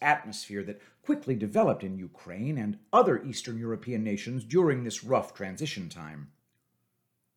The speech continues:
The billionaires of the World Economic Forum and George Soros took full advantage of the chance to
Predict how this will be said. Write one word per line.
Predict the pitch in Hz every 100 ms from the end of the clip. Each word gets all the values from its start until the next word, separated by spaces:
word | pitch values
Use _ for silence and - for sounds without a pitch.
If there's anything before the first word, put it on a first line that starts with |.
| _ _ _ _ -
The | -
billionaires | 175 208 214 151 110 87 160 147
of | 123 123
the | 110
World | 98 147 147 143
Economic | 160 139 127 127 117
Forum | - 110 110 135 170
and | 143 143 -
George | 156 147 117 -
Soros | - 202 135 147 165 - - _ _ -
took | 202 -
full | - 226
advantage | 160 113 180 175 110 78
of | 110
the | 98
chance | - 117 127 -
to | 120